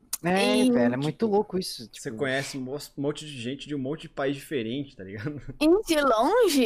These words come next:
Speaker 2: eu vi ele, ele tava falando com as duas minas que ele tava no nosso quarto. Que era da Nova Zelândia, eu acho. Não, australiana, sei lá. Enfim.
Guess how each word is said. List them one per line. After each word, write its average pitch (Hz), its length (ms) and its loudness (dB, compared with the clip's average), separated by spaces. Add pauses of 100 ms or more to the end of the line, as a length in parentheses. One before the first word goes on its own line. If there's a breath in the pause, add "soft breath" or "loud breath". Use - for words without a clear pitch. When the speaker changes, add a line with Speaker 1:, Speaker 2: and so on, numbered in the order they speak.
(120)
Speaker 2:
eu 262 180 4
vi 320 240 2
ele, 277 240 4
ele 302 200 2
tava 240 200 0
falando 269 300 0
com - 80 0
as 302 100 2
duas 277 260 4
minas 403 300 2
que 403 100 -2
ele 370 120 0
tava 359 220 0
no 359 80 0
nosso 349 240 0
quarto. - 480 0 (680 soft breath)
Que - 140 -2
era 233 240 0
da 240 320 0
Nova 233 160 -2
Zelândia, 269 500 -2
eu 190 60 -2
acho. - 280 -12 (160)
Não, 233 280 -2
australiana, 220 600 -4
sei - 160 -6
lá. 170 180 -2 (840 loud breath)
Enfim. 220 380 -4